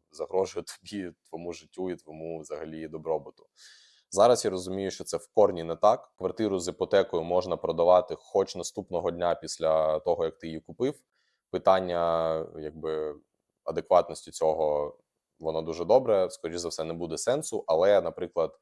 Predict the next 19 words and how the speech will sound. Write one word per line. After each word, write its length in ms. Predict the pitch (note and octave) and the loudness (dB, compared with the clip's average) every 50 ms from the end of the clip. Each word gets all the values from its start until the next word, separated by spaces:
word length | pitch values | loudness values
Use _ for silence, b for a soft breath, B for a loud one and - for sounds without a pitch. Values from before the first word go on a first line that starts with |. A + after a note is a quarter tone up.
| _ _ - | _ _ -6
маючи 460 | F2+ F2+ F#2 F2+ F2 F2 - - E2+ | -2 0 2 2 0 0 -2 -8 -10
квартиру 720 | - - D#2+ D2+ - - F2+ F2 E2+ D#2+ D#2 D2+ D2+ D2+ D2+ | -10 -10 -10 -8 -6 -4 -4 -2 -2 -2 -4 -4 -6 -6 -8
два-три 600 | D2+ D#2+ D#2+ F2+ G2 G2+ F#2+ - - F2+ F2+ F2 | -4 2 6 6 8 8 6 4 0 -2 -2 0
роки, 480 | E2+ D#2+ - - A2 A2 A#2+ A#2+ A2+ | 0 -2 -2 -2 -4 -2 -2 -2 -4
чотири-п'ять, 800 | - - - - F#2+ F#2 E2 D#2+ - - F2+ F#2+ G2+ G#2+ G2+ - _ - | -6 -8 -10 -8 -6 -6 -6 -6 -4 2 4 4 4 4 2 -2 _ -14
ти 80 | E2+ | -10
потім 420 | - - F2 F2 F2 - E2 D#2+ - | -6 -2 -2 -2 -2 -4 -12 -14 -14
цю 120 | - E2 | -16 -16
квартиру 360 | - E2+ D#2+ - - F#2 F2 | -14 -14 -12 -8 -6 -4 -4
абсолютно 380 | E2 - - F2 F2 E2+ E2+ E2 | -4 -4 -6 -16 -14 -12 -12 -12
спокійно 440 | - - E2+ - - F#2 F2 E2 D#2 | -12 -14 -16 -16 -12 -10 -10 -8 -6
продаєш, 520 | - E2+ E2 D#2+ E2 E2+ F#2+ A2 A2 - | -4 -4 -4 -4 -2 0 0 0 0 -2
скоріш 440 | - _ - E2+ E2 F#2+ F#2+ F#2+ F2 | -8 _ -6 -6 -6 -4 -6 -6 -8
за 160 | E2 - E2+ | -6 -6 -6
все, 340 | - - - - E2+ E2 D#2+ | -6 -4 -2 0 0 0 0
вона 260 | D2+ D#2 D#2 D#2+ D#2+ | 0 -2 -6 -6 -8
буде 260 | D#2+ E2 E2 D#2 E2 | -8 -10 -12 -12 -10
дорожча, 880 | D#2+ D2+ D#2+ E2 E2+ F2 - - - - E2+ D#2+ D#2 D#2 D#2 D#2 D#2 D#2 | -8 -4 -2 2 2 2 0 0 -4 -4 -2 0 0 2 2 0 0 -2
е, 100 | D#2+ | -4